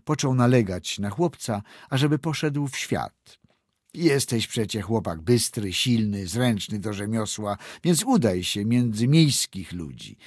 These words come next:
Tam nauczysz się czego i jeszcze matce będziesz pomocny, a tu ostatni kęs chleba odejmujesz jej od gęby". Antek aż pobladł na myśl, że przyjdzie mu opuścić wieś bez zobaczenia się choć raz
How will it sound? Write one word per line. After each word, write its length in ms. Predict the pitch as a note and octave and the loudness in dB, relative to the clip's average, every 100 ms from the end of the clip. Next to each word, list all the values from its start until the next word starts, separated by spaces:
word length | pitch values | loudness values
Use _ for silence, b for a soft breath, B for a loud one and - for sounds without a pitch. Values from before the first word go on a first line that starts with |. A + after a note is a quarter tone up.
| B - | B -2
Tam 200 | A3 F#3+ | 2 4
nauczysz 520 | F3 F3 D#3+ - G#2 | 4 4 4 -2 -4
się 180 | - G2 | -4 -4
czego 480 | - C#3+ D3 C#3+ C3+ B | 0 0 2 2 0 B
i 80 | C#3+ | 4
jeszcze 360 | D3+ D3 - C#3 | 6 4 2 0
matce 540 | D3+ C#3 - - G#2+ | 2 0 -2 -6 -4
będziesz 440 | F2+ G2 F2+ F#2+ - | -2 -2 -2 -4 -2
pomocny, 720 | A2+ A2 A2 - - A#2+ B2 B - | 0 2 2 0 -2 -2 -2 B -4
a 80 | B2+ | -2
tu 200 | F3+ E3 | 0 0
ostatni 520 | D3+ F#3+ E3+ F3 E3 | -2 -4 -4 -4 -2
kęs 300 | F3+ E3+ - | -2 -2 0
chleba 420 | - F#3 G#2 F#2 | 2 2 2 0
odejmujesz 760 | G#2+ A2 A2+ A2 A2+ A2 F#2+ G2 | 0 4 6 6 6 4 4 0
jej 160 | F#2 | -2
od 140 | F2 F2 | -4 -6
gęby". 460 | F#2 D2+ A1+ - - _ _ b b b b - | -8 -10 -16 -20 -20 _ _ b b b b -4
Antek 440 | A#2 G#2+ A#2 - | -2 0 -2 -6
aż 160 | - G#2+ | -8 -8
pobladł 720 | - A#2+ F2 D#2 A#1+ - C#2+ | 0 0 0 -4 -14 -16 -12
na 200 | D#2+ E2+ | -8 -8
myśl, 360 | D#2+ F2 - G#2+ B B - | -8 -8 -8 -10 B B -4
że 140 | G2+ | -2
przyjdzie 400 | - C#3 A#2+ A#2+ | 0 0 2 2
mu 180 | A#2 A#2 | 4 2
opuścić 720 | A2+ D3+ C3 - - C2+ D2 | 0 -2 -2 -6 -10 -14 -12
wieś 480 | D#2+ E2 G#2 - - B - | -10 -8 -6 -6 -8 B -2
bez 280 | G#2 B2 - | 0 0 -2
zobaczenia 640 | G#2 A2+ G#2+ - A2+ A2 | -4 -2 -2 -2 -2 -2
się 180 | G2+ G2+ | -4 -6
choć 280 | G2+ G#2 - | -8 -8 -8
raz 460 | G#2+ G#2 G#2 - | -6 -6 -6 -8